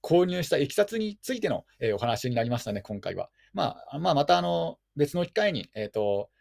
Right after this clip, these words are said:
小屋暮らしを始めたきっかけを、えー、お伝えしていきたいと思います。それでは今日はですね、えーと、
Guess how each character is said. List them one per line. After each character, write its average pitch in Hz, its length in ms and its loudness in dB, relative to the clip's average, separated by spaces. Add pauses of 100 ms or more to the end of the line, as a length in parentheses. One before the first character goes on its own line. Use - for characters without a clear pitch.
小 135 120 0
屋 135 60 4
暮 151 100 4
ら 131 60 6
し 117 120 -2
を 101 80 0
始 - 180 -6
め 139 60 -2
た 135 100 -2
き - 120 -12
っ - 20 -20
か 151 120 -2
け 180 120 2
を、 175 200 -2
え 98 180 -10
ー、 95 40 -8
お 95 60 -10
伝 98 260 -6
え - 40 -8
し - 40 -14
て - 80 -8
い 92 40 -6
き - 60 -16
た 104 120 -4
い 101 60 -8
と 110 80 -10
思 107 100 -4
い - 20 -6
ま 110 140 -4
す。 - 100 -16
そ - 80 -6
れ 185 60 -2
で 202 80 6
は 151 40 4
今 - 80 -4
日 214 100 4
は 165 60 4
で 110 100 -2
す - 100 -8
ね、 120 120 -8 (260)
え 120 100 -6
ー 104 80 -8
と、 98 340 -6